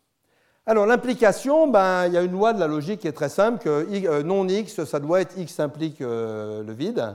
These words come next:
x implique faux. Ça, c'est un truc élémentaire qu'on devrait apprendre en cinquième, puis oublier très vite après, je pense. Et donc, euh, ben, c'est pareil, on va quantifier sur tous les sous-intervalles. Phi implique psi, c'est pour tout sous-intervalle. Si on a phi, alors on a psi.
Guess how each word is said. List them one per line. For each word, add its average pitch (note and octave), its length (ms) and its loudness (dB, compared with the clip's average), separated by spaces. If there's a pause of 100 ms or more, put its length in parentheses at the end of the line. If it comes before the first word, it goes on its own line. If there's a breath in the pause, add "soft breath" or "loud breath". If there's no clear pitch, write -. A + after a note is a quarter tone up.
(140)
x F3+ 220 -14
implique B2+ 260 -10
faux. - 340 -4 (480 soft breath)
Ça, C3 100 -14
c'est A2+ 120 -10
un A2 80 -8
truc B2 220 -14
élémentaire B2+ 520 -6
qu'on A#2 120 -14
devrait G#2+ 200 -10
apprendre B2 320 -10
en G#2 60 -12
cinquième, B2 440 -10
puis A#2 120 -14
oublier A2 260 -10
très A2+ 160 -16
vite G#2+ 160 -16
après, F#3+ 280 -10
je - 80 -20
pense. G3 320 -12 (720 soft breath)
Et E3 840 2
donc, A3 320 0
euh, E3+ 80 4
ben, F3 100 2
c'est F3 140 2
pareil, E3+ 320 0
on E3 80 -2
va D#3 120 0
quantifier F#3+ 540 0
sur F#3 180 -4
tous F#3 120 -8
les F3 80 0
sous-intervalles. D3+ 720 -4 (260 loud breath)
Phi A#3+ 380 -2
implique E3+ 400 -4
psi, A#3 340 -4
c'est G3 200 0
pour E3 180 -6
tout A3 160 -8
sous-intervalle. F3 960 2 (260 loud breath)
Si - 180 -6
on F#3+ 120 0
a E3 80 4
phi, G3 260 -4
alors D#3 200 0
on D3 100 -4
a B2+ 60 -6
psi. G2 260 -18